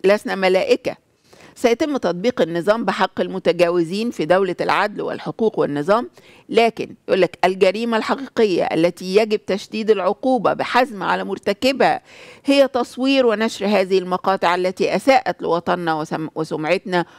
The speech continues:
ورجال أمننا ونشرها أمام العالم". يعني مش عارفة أقول إيه، يا دي الخيبة.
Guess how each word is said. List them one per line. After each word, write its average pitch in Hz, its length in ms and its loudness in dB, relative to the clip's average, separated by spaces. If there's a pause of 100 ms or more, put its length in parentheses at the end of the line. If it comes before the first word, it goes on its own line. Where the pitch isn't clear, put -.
(180)
ورجال 180 760 2 (140)
أمننا 180 460 -2
ونشرها 170 720 -2
أمام 165 300 -2
العالم". 131 560 -2 (1500)
يعني 165 320 -2 (180)
مش 170 180 -10
عارفة 214 240 -2
أقول 190 260 -4
إيه، 156 240 -2
يا 180 120 6
دي 208 140 -6
الخيبة. - 440 -10